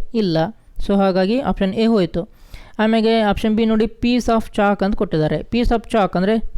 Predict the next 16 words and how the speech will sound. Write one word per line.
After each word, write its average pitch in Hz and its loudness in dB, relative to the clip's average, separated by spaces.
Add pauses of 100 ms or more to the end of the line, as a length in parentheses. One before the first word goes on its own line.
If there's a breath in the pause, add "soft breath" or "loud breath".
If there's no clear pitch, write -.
(160)
ಚಾಕನ್ನ 220 0
ನಾವು 214 2
ಹಿಡ್ಕೊಂಡು, 208 0
ಆ, - -6
ನಾವು 180 0 (220)
ಬೋರ್ಡ್ 220 2
ಮೇಲೆ 214 2
ಬರ್ತೀವಿ, 175 0
ಬುಕ್‌ನಲ್ಲಿ 208 0
ಬರ್ತೀವಾ? 185 0 (160)
ಇಲ್ಲ. 196 2 (540 soft breath)
ಆಮೇಲೆ 214 2
ಆಪ್ಷನ್ 214 0
ಡಿ 233 2
ನೋಡ್ರಿ, 226 0
ನೈಫ್. 214 0